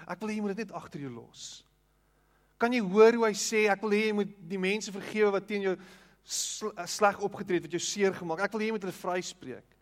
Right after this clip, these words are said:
Kan, kan jy hoor hoe hy jou nooi om lewe te spreek in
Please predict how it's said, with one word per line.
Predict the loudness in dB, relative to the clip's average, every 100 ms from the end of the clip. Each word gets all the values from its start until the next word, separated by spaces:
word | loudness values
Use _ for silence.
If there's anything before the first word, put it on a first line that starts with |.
| _ _ _
Kan, | -2
kan | 0 -2
jy | 0
hoor | 10 10 10
hoe | 8
hy | 4
jou | 0
nooi | 0 0 4 6 4 2 -4 -16 -20 _ _ _
om | -4 0
lewe | 2 6 6 6
te | 0
spreek | -8 -4 2 2
in | 2